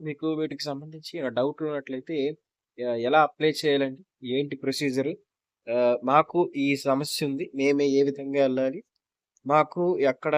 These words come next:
ఆ, మొదలు పెట్టాము కానీ ఇక్కడ ఆగాము అన్నట్టు ఉంటాయి కదా, అలాంటి డౌట్లు ఉన్నట్లయితే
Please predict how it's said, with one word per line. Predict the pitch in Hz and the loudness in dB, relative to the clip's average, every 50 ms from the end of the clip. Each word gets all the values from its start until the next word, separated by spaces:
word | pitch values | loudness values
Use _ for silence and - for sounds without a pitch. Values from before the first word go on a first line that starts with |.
| 151 147 147 143 143 - 135 | 4 4 2 2 0 0 -2
ఆ, | 139 135 131 131 135 131 - - | -2 -2 0 -2 -2 -4 -6 -6
మొదలు | 135 127 123 147 156 | -6 -4 -2 -2 -2
పెట్టాము | 151 - 165 147 - - 151 151 147 | 0 0 0 0 2 2 2 2 2
కానీ | 143 151 151 | 2 0 0
ఇక్కడ | 139 - 139 131 | 0 2 4 4
ఆగాము | 123 123 127 127 139 135 135 135 139 | 6 6 6 4 4 2 2 2 -2
అన్నట్టు | 127 120 123 123 120 - 139 | -2 -2 -2 -4 -6 -6 -8
ఉంటాయి | 127 117 - 139 131 | -8 -6 -4 -4 -4
కదా, | - - 110 123 190 277 _ _ _ _ _ _ _ _ _ _ _ - | -4 -8 -12 -12 -12 -14 _ _ _ _ _ _ _ _ _ _ _ 0
అలాంటి | - 147 160 175 175 180 | 2 4 4 4 4 4
డౌట్లు | 151 151 156 175 175 - 190 | 4 6 6 4 4 0 -2
ఉన్నట్లయితే | 175 175 170 - 160 160 165 - | -2 -2 -2 0 -2 -2 -2 -2